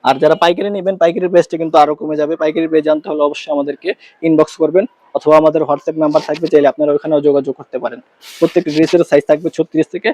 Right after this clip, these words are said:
আটচল্লিশ পর্যন্ত, আর লংটা থা-, পেয়ে যাচ্ছেন আপনারা বিয়াল্লিশ। প্রাইস থাকছে মাত্র চারশো টাকা। আর একসাথে তিনটা ড্রেস নিলে পেয়ে যাচ্ছেন ডেলিভারি চার্জ সম্পূর্ণ ফ্রি সারা বাংলাদেশের যে কোনো প্রান্তে।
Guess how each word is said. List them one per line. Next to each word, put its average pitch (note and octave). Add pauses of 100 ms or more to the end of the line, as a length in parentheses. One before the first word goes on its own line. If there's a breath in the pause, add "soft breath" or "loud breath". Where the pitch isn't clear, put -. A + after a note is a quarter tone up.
(280)
আটচল্লিশ D3+
পর্যন্ত, C#3+
আর C3
লংটা D#3
থা-, E3+
পেয়ে E3
যাচ্ছেন E3
আপনারা D#3
বিয়াল্লিশ। D3+ (300)
প্রাইস D#3+
থাকছে E3+
মাত্র E3
চারশো E3
টাকা। D3+ (400)
আর C3 (100)
একসাথে F3+
তিনটা F3+
ড্রেস E3+
নিলে E3+
পেয়ে E3
যাচ্ছেন E3
ডেলিভারি D#3
চার্জ - (300)
সম্পূর্ণ E3+
ফ্রি F3
সারা D3
বাংলাদেশের D#3+
যে D#3+
কোনো D3+
প্রান্তে। B2+